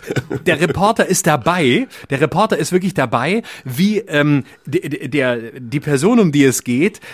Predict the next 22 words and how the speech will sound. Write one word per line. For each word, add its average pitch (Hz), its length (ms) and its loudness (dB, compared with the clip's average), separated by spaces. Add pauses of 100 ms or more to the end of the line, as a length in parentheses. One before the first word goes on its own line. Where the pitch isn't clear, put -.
(100)
irgendwie, 156 460 -2
wenn 151 120 0
ich 151 140 -4
mich 147 160 -2
richtig 196 280 -2
erinnere, 165 440 2
das 147 220 -2
Essen, 196 540 0 (280)
ähm, 147 240 4 (140)
für 190 520 0
Frau 160 360 -4
und 170 280 0
Kind, 196 480 0 (260)
äh, 156 180 0
unten 208 540 6
im, 180 340 0
im 156 180 0
Wohnungseingang 160 580 0
in 151 120 0
den 139 160 4
Aufzug 143 540 -4
stellt 117 460 -4